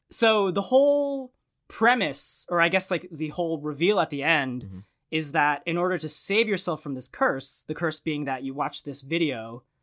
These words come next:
Speaker 1: and then after you watch the video, you get a phone call, and then they tell you you're gonna die in seven days. So the premise is, after you watch the video, if you make a copy and then show the copy to somebody else,
Speaker 2: Mm-hmm.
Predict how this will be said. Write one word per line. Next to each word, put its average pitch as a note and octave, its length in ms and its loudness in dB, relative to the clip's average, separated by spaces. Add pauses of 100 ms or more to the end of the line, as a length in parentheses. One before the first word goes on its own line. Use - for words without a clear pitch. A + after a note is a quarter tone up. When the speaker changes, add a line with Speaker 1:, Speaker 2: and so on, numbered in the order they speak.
(200)
Speaker 1:
and D3+ 140 -4
then C#3 120 0
after C#3+ 180 -4
you C#3+ 60 -2
watch C#3 160 -4
the C3+ 60 -12
video, C#3 220 -4
you C3 100 -8
get A#2+ 100 -8
a B2 40 -14
phone C#3 240 -8
call, A#2+ 540 -8
and C#3 100 -10
then A#2 80 -10
they A#2 80 -12
tell B2+ 160 -10
you A#2+ 100 -10
you're A2+ 120 -12
gonna A2+ 140 -12
die A2 340 -10 (360)
in D3 80 -8
seven A#2+ 200 -6
days. G2 380 -12 (260)
So D3 640 0 (200)
the D#3 100 -8
premise G#3 340 2
is, D3+ 340 -2 (480)
after C4+ 320 6
you G#3 160 0
watch D3+ 220 0
the D#3 60 -6
video, C3+ 300 -6
if C#3 180 -12
you D3 100 -4
make F3+ 180 -2
a D3 40 -4
copy F3+ 760 0
and C#3+ 120 -6
then C3 80 -6
show A3+ 380 -2
the G#3+ 100 -4
copy D3+ 320 -4
to C3+ 80 -8
somebody C3+ 400 -4
else, D3 560 -2
Speaker 2:
Mm-hmm. G#2 280 -12